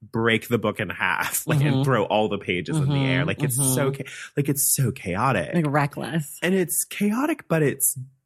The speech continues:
Speaker 1: if you look at the actual writing, it's, like, this really pristine, like, straightforward scene of this girl
Speaker 2: Yes.
Speaker 1: going to the school to find out who her birth mom is.
Speaker 2: Right.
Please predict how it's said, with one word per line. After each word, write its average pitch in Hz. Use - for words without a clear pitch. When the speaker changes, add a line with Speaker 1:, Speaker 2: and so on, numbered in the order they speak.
Speaker 1:
if 147
you 180
look 151
at 202
the 190
actual 123
writing, 147
it's, 117
like, -
this -
really 123
pristine, 113
like, 104
straightforward 110
scene 110
of 101
this 113
girl 170
Speaker 2:
Yes. -
Speaker 1:
going 139
to 135
the 127
school -
to 160
find 131
out -
who 143
her 147
birth 202
mom 85
is. -
Speaker 2:
Right. 131